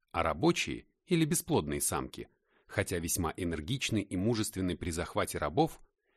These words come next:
не несут никакой другой работы. Они не способны устроить для себя муравейник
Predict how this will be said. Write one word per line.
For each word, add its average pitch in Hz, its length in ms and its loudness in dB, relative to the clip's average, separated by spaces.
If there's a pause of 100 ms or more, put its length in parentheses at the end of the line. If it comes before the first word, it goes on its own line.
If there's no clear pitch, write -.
не 135 140 8
несут 156 360 4
никакой 202 640 6
другой 90 340 4
работы. 107 460 -2 (680)
Они 98 200 4
не 95 120 4
способны 151 560 2
устроить 107 540 0
для 92 120 0
себя 82 300 -2
муравейник 90 640 2